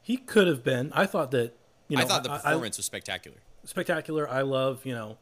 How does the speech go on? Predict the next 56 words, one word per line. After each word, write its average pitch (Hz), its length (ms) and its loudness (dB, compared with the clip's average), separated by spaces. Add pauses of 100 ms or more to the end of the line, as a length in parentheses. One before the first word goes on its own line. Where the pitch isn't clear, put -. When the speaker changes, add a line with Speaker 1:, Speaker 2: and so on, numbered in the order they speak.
Speaker 1:
when 139 100 -8
people 127 240 -8
talk 127 320 -4
in, 117 100 -10
like, 104 340 -14 (220)
metaphor 139 760 -2
and 123 140 -8
talk 120 260 -6
in, 123 100 -10
like, 110 180 -16
story 131 580 -4 (300)
and, 120 260 -8
and 117 180 -8
allegory 117 420 -6
to 143 100 -10
each 131 120 -8
other, 131 220 -4
and 113 140 -12
I 120 40 -16
think 117 140 -14
he 127 60 -12
did 117 100 -10
a 113 60 -10
great 120 200 -10
job 113 220 -10
of 107 120 -12
that. 104 180 -16 (1300)
Speaker 2:
Yeah, 82 140 -4 (140)
okay. 92 240 -8
I 123 140 2
just, 131 240 -2 (160)
that 139 200 -2
was 147 140 -6
one 123 220 -6
thing, 110 320 -8
like, 101 120 -4
it 101 140 -4
hadn't 113 220 -4
popped 104 200 -6
into 98 120 -14
my 87 80 -8
head 95 120 -8
right 90 120 -8
away, 87 160 -8
but 85 100 -14
then 87 140 -14
the 87 80 -16
more 90 160 -12
and 87 80 -14
more 87 180 -16
I've 85 100 -18
thought 87 220 -14
about 87 240 -14
it, 85 160 -16
as - 180 -14
we 82 120 -20